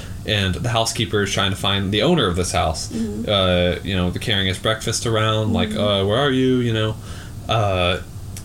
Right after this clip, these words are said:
Speaker 1: uh, nowhere to be found. And then she takes a look up in his writing nook upstairs. And as sh-,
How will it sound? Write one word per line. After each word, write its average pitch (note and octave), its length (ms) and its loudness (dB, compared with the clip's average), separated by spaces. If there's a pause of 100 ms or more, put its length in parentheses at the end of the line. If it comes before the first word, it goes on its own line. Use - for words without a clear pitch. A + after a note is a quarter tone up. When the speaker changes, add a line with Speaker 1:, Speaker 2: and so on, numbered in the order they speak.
(360)
Speaker 1:
uh, G#2+ 380 4
nowhere G#2 200 2
to G2 60 0
be E2 80 -2
found. F#2+ 340 0
And A2 100 0
then A2 100 2
she A#2 140 0
takes C#3+ 240 0
a C3+ 60 4
look A#2 280 2
up F#2 140 -2
in G#2+ 100 2
his G#2 200 0
writing F#2+ 600 0
nook F2+ 260 -2
upstairs. F2+ 640 -2 (360)
And F#2+ 140 -2
as G#2 160 0
sh-, - 100 0